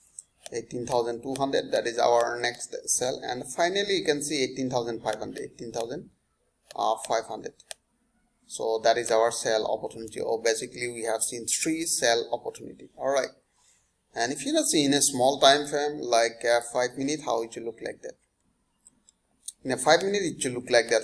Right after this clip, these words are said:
first opportunity we have seen somewhere. Here, right, there are two hundred exponential moving averages are there, and we must wait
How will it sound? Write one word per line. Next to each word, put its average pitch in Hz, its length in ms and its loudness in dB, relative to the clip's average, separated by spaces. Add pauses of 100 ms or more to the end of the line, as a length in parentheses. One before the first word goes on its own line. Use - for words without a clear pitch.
(100)
first 127 280 0
opportunity 123 520 -4
we 120 180 -10
have 110 180 -4
seen 110 260 -8
somewhere. 110 380 -10 (1200)
Here, 117 500 0
right, 156 200 6 (180)
there 117 280 8
are 117 140 -2
two 120 140 -4
hundred 113 240 -2
exponential 113 680 -4
moving 113 360 -6
averages 110 360 0
are 110 180 -2
there, 160 300 2 (400)
and 110 580 -2
we 120 220 -6
must 131 340 0
wait 120 320 2